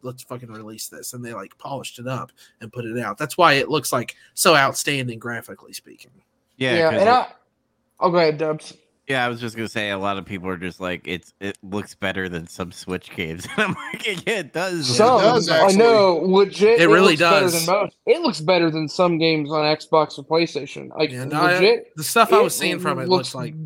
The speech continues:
Speaker 3: Oh, absolutely. And I have a, uh, 'cause I'm all Gucci, like, I have the, uh, the, the Ultra H D, whatever, Pro, Switch Pro bullshit or whatever. Uh, I can't remember the name of it is now, but, uh,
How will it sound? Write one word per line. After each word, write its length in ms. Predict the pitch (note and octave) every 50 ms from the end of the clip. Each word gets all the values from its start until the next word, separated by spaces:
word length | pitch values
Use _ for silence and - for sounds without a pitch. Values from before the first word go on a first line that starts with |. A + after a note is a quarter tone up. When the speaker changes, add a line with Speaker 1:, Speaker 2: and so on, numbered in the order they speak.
| D#3 _ _ _ _ _ _ _ _ _ _ _ _
Speaker 3:
Oh, 360 | - F#3+ F3+ E3 D3+ D3+ - - - - _ _ _ _ -
absolutely. 580 | F#3+ G3+ G#3 F3+ - F#3+ F3+ E3+ D#3 D#3+ D#3+
And 80 | E3+ G3+
I 80 | A3
have 220 | A#3 A#3+ A#3+ A3+ G#3
a, 240 | G3+ F#3 F3 E3+ D#3+ - _ _ _ _ _ _ -
uh, 240 | E3+ E3+ D#3 D#3+
'cause 140 | D#3+ - D#3+
I'm 100 | F#3+ F#3+
all 140 | G3 F#3+ F3+
Gucci, 440 | D#3+ F3 F#3+ F#3 - - D#3+ D3+ D3
like, 200 | D3+ D3 D3+ - -
I 100 | E3 F3
have 320 | F3+ F3 F3 E3+ E3 D#3+
the, 420 | D#3+ D#3+ D#3 D#3 D3+ D#3 D3+ D3 - -
uh, 300 | - D3+ D3 D3 D3 C#3 C#3 - - _
the, 160 | - D#3 D#3+ - _ _ - - - _ _ _
the 100 | - -
Ultra 400 | - - D#3+ D#3 - D#3 D#3+ D#3
H 220 | D3+ D3 - -
D, 440 | - D#3 D3+ D3+ D3+ D3+ D3+ D3 - _ _ _
whatever, 420 | _ D#3 D#3+ D#3 D#3 D3+ D3+ D3
Pro, 400 | D3 - _ - - D#3 D3+ -
Switch 460 | - - - - D#3+ D#3+ D#3 - - _
Pro 360 | - D#3+ D#3+ D#3 D#3 D#3 D#3
bullshit 480 | D#3+ D#3+ D#3 D#3 D3+ - - D#3+ D#3
or 80 | D#3 D#3
whatever. 440 | D#3 D#3+ D#3+ D#3 D#3 D#3+ D#3+ D#3 - _ _ _ _ _ _ _ _ -
Uh, 220 | - D#3 D3+ D3+ D#3
I 40 | D3+
can't 180 | - E3 -
remember 120 | - D3 D3
the 100 | D3 D3+
name 140 | D3 D3
of 80 | C#3+ D3
it 80 | D3 D3+
is 180 | D3+ D3 D3+
now, 300 | D#3 D3+ D3 D3 D3 D3 -
but, 200 | - D3 - - - -
uh, 320 | D#3+ D#3 D3+ D3 C#3+